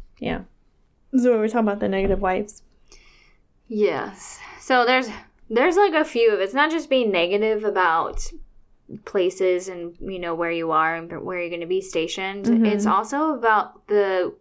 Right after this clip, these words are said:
Speaker 2: don't be like those wives that are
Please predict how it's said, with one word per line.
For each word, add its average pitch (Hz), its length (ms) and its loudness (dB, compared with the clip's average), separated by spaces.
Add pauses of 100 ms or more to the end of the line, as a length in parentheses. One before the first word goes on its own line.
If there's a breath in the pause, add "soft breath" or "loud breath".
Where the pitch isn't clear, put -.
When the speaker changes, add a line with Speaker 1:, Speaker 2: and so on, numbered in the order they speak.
(400)
Speaker 2:
don't 196 260 -8
be 311 200 -4
like 339 200 -2
those 277 200 -2
wives 220 380 0
that 208 280 4
are 180 520 2